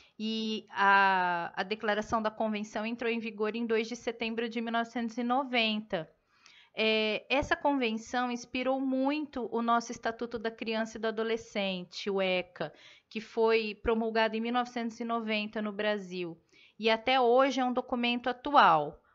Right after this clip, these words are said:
porque ele vai proteger as crianças com vulnerabilidade social. O que que é isso? São as crianças carentes, carentes de educação, carentes de saúde, carentes de proteção,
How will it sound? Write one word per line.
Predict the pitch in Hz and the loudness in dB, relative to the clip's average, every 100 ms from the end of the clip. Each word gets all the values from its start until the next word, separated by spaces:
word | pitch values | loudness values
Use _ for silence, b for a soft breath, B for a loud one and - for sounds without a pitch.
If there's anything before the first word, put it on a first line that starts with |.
| _ | _
porque | - 240 - | -2 -2 2
ele | 311 311 269 | 2 2 0
vai | 220 247 302 | 4 6 6
proteger | 294 226 220 202 185 175 233 247 208 | 2 -2 -2 -4 -4 -2 0 2 2
as | 214 | 0
crianças | - 214 208 240 254 240 - 190 | -6 -4 0 2 2 -2 -4 -8
com | - 240 240 | -4 -4 -2
vulnerabilidade | 226 339 381 330 302 254 277 262 247 240 233 | -2 -2 2 4 4 2 -4 2 4 4 2
social. | - 254 - 277 214 175 | -6 -8 -2 4 6 6
O | |
que | 180 - | 2 -6
que | - | -6
é | |
isso? | 277 190 185 214 | -4 -6 -8 -8
São | 269 | -4
as | 277 | -4
crianças | - 302 302 311 - | -4 -4 -4 -6 -2
carentes, | 311 330 269 240 247 - | 2 2 2 -2 -6 -2
carentes | 233 214 214 214 202 | 0 2 0 -2 -2
de | 196 | -2
educação, | 202 220 262 277 - 277 294 B B B | -2 2 2 2 4 4 4 B B B
carentes | - 220 208 208 226 214 | 2 2 4 -2 -4 -4
de | 233 | -6
saúde, | - 262 254 247 226 240 | 2 4 4 2 -2 -6
carentes | - 220 196 196 220 208 | 0 0 0 -4 -4 -4
de | 220 | -4
proteção, | 220 226 226 240 - 247 208 214 | -2 -2 0 -4 0 2 2 0